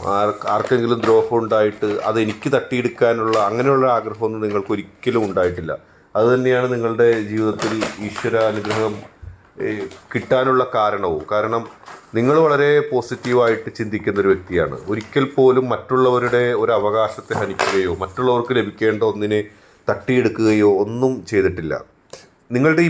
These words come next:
ബന്ധത്തിൻ്റെ ഭാവി എന്ന് പറയുന്നത് നിങ്ങൾക്ക് ആത്മവിശ്വാസത്തോടെ മുന്നോട്ട് പോകാം. നിങ്ങൾ ഒട്ടും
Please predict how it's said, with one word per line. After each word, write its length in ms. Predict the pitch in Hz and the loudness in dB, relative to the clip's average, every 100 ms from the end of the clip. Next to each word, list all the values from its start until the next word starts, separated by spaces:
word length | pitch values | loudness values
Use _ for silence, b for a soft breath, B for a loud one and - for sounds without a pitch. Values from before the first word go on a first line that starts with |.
| 139 | 2
ബന്ധത്തിൻ്റെ 520 | 127 123 151 156 147 156 | 0 2 0 0 0 0
ഭാവി 260 | 131 120 117 | 2 2 0
എന്ന് 120 | 117 113 | -2 0
പറയുന്നത് 440 | 110 104 98 98 92 90 - _ _ _ _ _ _ _ _ _ b b b b b b b _ - | 0 0 -2 -4 -4 -6 -16 _ _ _ _ _ _ _ _ _ b b b b b b b _ -2
നിങ്ങൾക്ക് 220 | 120 110 123 | 0 2 2
ആത്മവിശ്വാസത്തോടെ 760 | 107 - 117 - 113 - 104 101 | 2 -2 -4 -2 -2 0 2 2
മുന്നോട്ട് 320 | 90 87 90 80 | 2 -2 0 -2
പോകാം. 260 | 69 57 - _ _ _ _ _ _ _ _ _ _ _ 113 | -2 -8 -12 _ _ _ _ _ _ _ _ _ _ _ -2
നിങ്ങൾ 220 | 113 123 127 123 117 b b b b _ _ _ _ _ _ _ _ - 117 | 2 6 6 6 0 b b b b _ _ _ _ _ _ _ _ -4 -4
ഒട്ടും 400 | - - 151 | -2 2 2